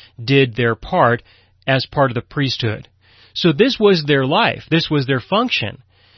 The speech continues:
So when they asked the Lord Jesus this question, you have to consider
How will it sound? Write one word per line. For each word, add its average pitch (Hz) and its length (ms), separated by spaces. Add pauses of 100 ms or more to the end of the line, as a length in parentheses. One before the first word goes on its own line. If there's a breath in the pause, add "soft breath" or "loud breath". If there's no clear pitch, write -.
(200 soft breath)
So 175 200
when 170 180
they 160 140
asked 233 420
the 170 60
Lord 160 300
Jesus 160 560
this 143 240
question, 123 800
you 147 180
have 175 140
to 156 80
consider 135 680